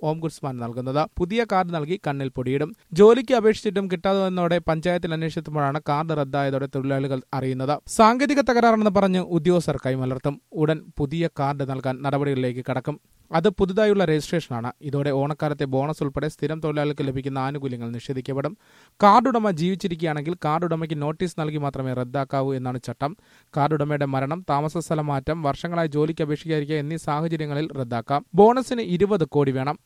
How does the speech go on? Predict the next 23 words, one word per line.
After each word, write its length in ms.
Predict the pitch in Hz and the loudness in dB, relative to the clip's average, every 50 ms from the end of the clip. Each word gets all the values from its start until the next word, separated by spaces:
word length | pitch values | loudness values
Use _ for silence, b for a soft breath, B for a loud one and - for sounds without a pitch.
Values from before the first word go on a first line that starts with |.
| _ _ - | _ _ 6
ഇരുപത് 380 | 185 196 190 240 220 254 214 | 6 6 8 8 6 6 6
ലക്ഷത്തി 420 | 240 233 202 - 220 190 - - 202 180 _ | 6 4 2 2 0 -2 0 -2 -4 -2 _
പതിമൂവായിരത്തി 680 | - 190 175 185 190 196 196 196 190 185 185 - - 180 165 | 2 2 2 2 0 0 0 0 0 0 0 0 0 0 0
മൂന്ന് 320 | 160 160 165 170 180 180 170 | 0 0 0 0 0 -2 -2
കുടുംബങ്ങൾ 460 | 147 - 165 160 165 165 160 156 151 | -2 -2 -2 0 0 0 0 -2 0
പദ്ധതിയുടെ 400 | 143 - 143 139 151 151 139 135 | 0 0 0 2 2 2 2 2
ഭാഗമാണ്. 420 | 127 131 131 127 135 131 127 127 131 | 0 0 0 -2 -2 -2 -2 -2 -4
മൊത്തം 320 | 131 139 135 - - 147 160 - | -4 -6 -4 -2 -2 -4 -2 -2
ഇരുപത്തിമൂന്ന് 500 | 185 151 151 151 160 151 156 156 151 147 | -4 -2 0 0 -2 -2 -2 -4 -2 -4
ലക്ഷത്തി 300 | 143 139 - 147 - 156 | -4 -4 -6 -6 -4 -4
എൺപത്തി 380 | 143 143 151 151 160 147 - 156 | -4 -2 -2 -4 -4 -2 -2 -2
അയ്യായിരത്തി 460 | 147 147 151 151 151 147 147 139 147 | 0 0 0 0 0 -2 -4 -4 -6
മുന്നൂറ്റി 360 | 139 139 143 147 151 143 143 | -6 -4 -4 -4 -4 -4 -4
നാൽപത്തിമൂന്ന് 640 | 131 135 135 139 139 - 139 131 131 127 123 120 113 | -4 -4 -4 -4 -4 -4 -6 -4 -4 -4 -4 -4 -4
തൊഴിലാളികൾ. 480 | - 127 127 127 127 127 131 135 147 170 b b b | -2 -2 0 0 0 0 0 -2 -2 -4 b b b
ഇവർക്കായി 440 | 139 139 156 160 - - 156 170 143 - | 0 0 0 0 2 2 0 0 0 0
ഇരുപത് 340 | - 156 165 170 175 180 170 | 0 0 0 2 0 0 -2
കോടിയിലേറെ 540 | 147 - 151 151 151 147 139 139 135 135 131 | 0 2 2 2 4 2 2 2 2 0 0
രൂപ 300 | 131 135 127 127 147 160 - | 2 0 2 2 0 0 0
ബോണസിന് 440 | 160 143 147 151 156 156 - 160 151 | 2 2 2 2 2 -2 -4 -6 -8
സംസ്ഥാന 340 | 143 - 147 135 - 151 139 | -6 -8 -8 -8 -8 -8 -8
സർക്കാർ 340 | - - 135 - - 127 117 | -6 -8 -8 -6 -6 -8 -8
ചിലവാകും. 480 | - - 123 123 123 131 131 131 147 | -6 -6 -4 -2 -2 -2 0 -2 -2